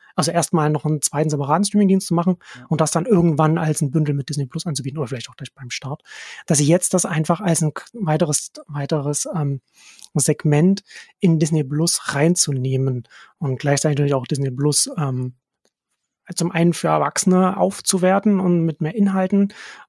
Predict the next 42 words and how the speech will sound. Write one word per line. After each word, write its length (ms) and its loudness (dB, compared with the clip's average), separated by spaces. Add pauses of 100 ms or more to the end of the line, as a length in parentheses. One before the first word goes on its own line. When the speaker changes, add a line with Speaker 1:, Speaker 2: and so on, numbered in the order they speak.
Speaker 1:
und 180 2
dann 80 4
natürlich 260 2
dann 140 -2
auch 200 0 (260)
damit 220 2
auch 140 -8
zu 80 0
rechtfertigen, 500 2
dass 140 0
der 140 2
Preis 480 0 (480)
dann 120 0
natürlich, 300 2
der 140 -4
Abo-Preis 500 -2
natürlich 220 -2
dann 100 -2
auch 140 -4
langsam 400 0
dann 220 -2
damit 340 -2
ansteigt. 600 0 (460)
Das 160 -2
hat 100 0
mich 140 2
dann, 220 2
das 120 -4
hat 100 2
mich 120 4
jetzt 220 -2
doch 180 0
überrascht, 640 0
weil 320 2
Disney 340 0
ja 140 0
schon 260 0
auch 200 -2
so 100 0
ein 80 2
Konzern 440 2
ist, 200 0